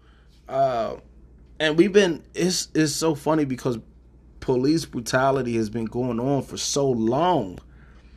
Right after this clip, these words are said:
uh, that people believe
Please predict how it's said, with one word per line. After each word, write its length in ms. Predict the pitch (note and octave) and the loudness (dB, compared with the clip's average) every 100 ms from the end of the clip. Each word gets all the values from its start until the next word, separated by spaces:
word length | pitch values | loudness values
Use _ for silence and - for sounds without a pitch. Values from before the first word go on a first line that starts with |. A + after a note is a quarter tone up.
| - - - - - - - - - - | -20 -20 -20 -20 -20 -20 -20 -20 -18 -6
uh, 360 | A2+ A2+ G2+ - - - - - | -2 -2 -4 -8 -20 -20 -12 -6
that 160 | A#2+ | -2
people 300 | - F#3 E3+ | 0 0 2
believe 840 | C#3 C3+ B2+ D3 F#3+ B2 B2+ - | 4 2 4 0 0 0 -2 -4